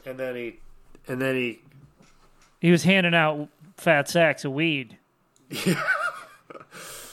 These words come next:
Speaker 1: He eats stoners, and he ha-, he goes to places and hands out weed, and then the stoners come and he eats 'em, and then
Speaker 2: There
Speaker 1: he
Speaker 2: we go. Then nobody
Speaker 1: eats
Speaker 2: will really
Speaker 1: the
Speaker 2: know that they're gone.
Speaker 1: And he uses the skins for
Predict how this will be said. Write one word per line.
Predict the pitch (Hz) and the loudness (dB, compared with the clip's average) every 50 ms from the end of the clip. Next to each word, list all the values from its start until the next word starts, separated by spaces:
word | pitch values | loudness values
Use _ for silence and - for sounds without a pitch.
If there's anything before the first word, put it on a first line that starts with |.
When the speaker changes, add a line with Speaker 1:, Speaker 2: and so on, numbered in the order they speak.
| - - - _ _ _ _ _ _ | -20 -20 -20 _ _ _ _ _ _
Speaker 1:
He | 165 202 | -6 -4
eats | 202 220 220 226 208 - - - - - | 0 4 4 4 4 2 0 -2 -2 2
stoners, | - - 185 190 214 220 208 165 147 120 110 107 104 - - - - _ _ _ _ _ _ - | 6 8 10 12 12 12 12 10 6 4 0 -2 -4 -6 -8 -8 -10 _ _ _ _ _ _ -6
and | 165 156 156 | -2 0 0
he | 160 156 | 0 0
ha-, | 120 151 180 190 175 170 | 0 0 -2 -2 -2 -2
he | 147 143 | -4 0
goes | 147 175 185 190 180 160 - - | 4 4 6 6 6 4 0 0
to | - 156 139 | 0 0 0
places | 143 - - - 139 156 156 151 147 - 143 131 117 117 | 0 -4 -6 -2 2 4 4 4 2 0 -4 -6 -6 -8
and | 117 117 | -10 -8
hands | 117 139 147 147 139 - 135 | -4 -2 -2 -2 -2 0 -2
out | 131 123 117 110 | -2 0 -2 -2
weed, | 120 135 143 143 135 127 113 110 | -2 -2 -2 -2 -2 -4 -4 -4
and | 107 107 110 | -8 -8 -8
then | 113 110 107 | -8 -8 -8
the | 104 | -10
stoners | 98 - - - 131 127 131 131 120 117 101 - - | -14 -10 -6 -2 -2 0 0 -2 -4 -6 -10 -12 -12
come | - 110 101 101 | -12 -10 -10 -10
and | 101 101 | -12 -12
he | 98 | -12
eats | 104 110 120 120 - - | -10 -10 -12 -12 -12 -16
'em, | - 85 80 82 82 | -20 -20 -20 -20 -20
and | 85 90 90 | -20 -20 -20
then | - 170 | -14 -10
Speaker 2:
There | 170 196 202 190 | -8 -8 -6 -6
Speaker 1:
he | 180 165 | -8 -8
Speaker 2:
we | 147 | -10
go. | 147 147 151 170 180 175 156 | -8 -6 -6 -6 -6 -6 -8
Then | 139 170 185 196 190 175 | -6 -6 -6 -4 -6 -4
nobody | 175 180 156 143 147 156 | -4 -2 0 0 0 0
Speaker 1:
eats | 175 170 | 0 0
Speaker 2:
will | 170 165 | 0 2
really | 175 175 175 170 | 2 2 2 2
Speaker 1:
the | 165 | 2
Speaker 2:
know | 175 180 175 | 4 2 2
that | 175 175 | 2 2
they're | 175 170 151 | 0 0 0
gone. | 156 170 185 190 175 139 107 101 - _ _ _ _ _ _ | 2 2 0 0 0 -4 -6 -10 -18 _ _ _ _ _ _
Speaker 1:
And | - 139 139 143 | -10 -6 -4 0
he | 143 | 2
uses | 156 170 160 - 147 147 143 - | 2 2 2 0 -2 -6 -10 -10
the | 127 117 | -8 -8
skins | - - - 165 170 175 170 151 139 - - | -8 -6 -2 -2 0 0 -2 -2 -4 -8 -10
for | - - 123 120 113 107 107 107 104 98 85 | -8 -6 -4 -4 -4 -4 -6 -10 -12 -16 -18